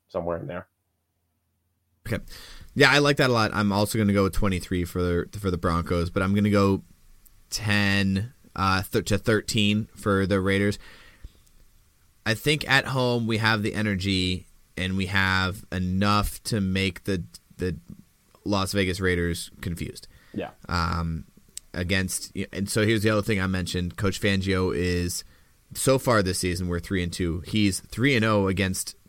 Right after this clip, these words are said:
Speaker 2: uh, coaches who have been in the league less than three years,
Speaker 1: Hmm.
Speaker 2: and he's oh and two against coaches who have won a Super Bowl.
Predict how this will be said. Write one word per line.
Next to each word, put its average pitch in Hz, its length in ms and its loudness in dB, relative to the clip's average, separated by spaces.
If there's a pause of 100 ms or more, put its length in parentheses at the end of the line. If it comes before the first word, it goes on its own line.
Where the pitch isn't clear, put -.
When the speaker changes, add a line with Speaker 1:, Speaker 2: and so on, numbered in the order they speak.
(120)
Speaker 2:
uh, 90 380 0
coaches 101 520 0
who 107 160 -2
have 90 140 0
been 95 120 0
in 90 60 -4
the 87 60 -4
league 92 220 0
less 87 220 -2
than 85 120 -6
three 82 180 -4
years, 80 300 -4 (400)
Speaker 1:
Hmm. 123 140 4
Speaker 2:
and 95 200 6
he's 90 400 -2
oh 110 160 4
and 98 100 0
two 117 220 4
against 92 300 2
coaches 92 360 0
who 92 80 2
have 87 120 0
won 85 120 0
a 82 60 -2
Super 82 200 0
Bowl. 76 180 -6